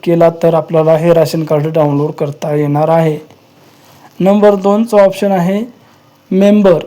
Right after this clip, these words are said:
राशन कार्डामधील मेंबर, आणि तिसरा ऑप्शन आहे नवीन राशन कार्ड ॲप्लिकेशन कसं करायचं, त्याची संपूर्ण माहिती या व्हिडिओमध्ये सविस्तर आहे. तुम्ही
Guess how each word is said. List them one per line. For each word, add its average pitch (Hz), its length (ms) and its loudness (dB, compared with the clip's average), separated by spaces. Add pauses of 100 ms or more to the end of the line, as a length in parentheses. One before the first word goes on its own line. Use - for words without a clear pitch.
राशन 170 400 -2
कार्डामधील 190 540 0
मेंबर, 185 440 0 (1300)
आणि 190 220 2 (100)
तिसरा 220 300 2
ऑप्शन 214 240 0
आहे 202 220 4
नवीन 208 380 4
राशन 202 320 2
कार्ड 185 240 2
ॲप्लिकेशन 180 680 0 (580)
कसं 175 220 -4
करायचं, 151 420 -2
त्याची 156 300 -8
संपूर्ण 165 480 -6
माहिती 156 540 -6 (340)
या 175 120 0
व्हिडिओमध्ये 160 600 -2 (280)
सविस्तर 165 580 -6
आहे. 165 360 -8 (460)
तुम्ही 196 240 -2